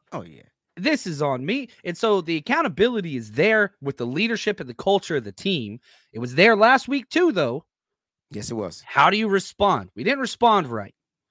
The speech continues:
Speaker 2: Now you get to go home. You go home. Time to freaking respond right.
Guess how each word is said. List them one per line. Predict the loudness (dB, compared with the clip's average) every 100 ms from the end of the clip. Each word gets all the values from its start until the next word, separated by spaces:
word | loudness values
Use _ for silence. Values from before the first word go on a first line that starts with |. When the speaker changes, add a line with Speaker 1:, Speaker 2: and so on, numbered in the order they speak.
| _
Speaker 2:
Now | 4 4
you | 4
get | 0
to | -4
go | 2 2
home. | 4 -2 -2 -8 _ _ _ _ _ _
You | -2
go | 4 6
home. | 6 4 2 -2 _ _ _ _ _ _ _
Time | -2 0 0
to |
freaking | -2 -6 -4 -8
respond | -8 -6 -6 -6 -10
right. | -20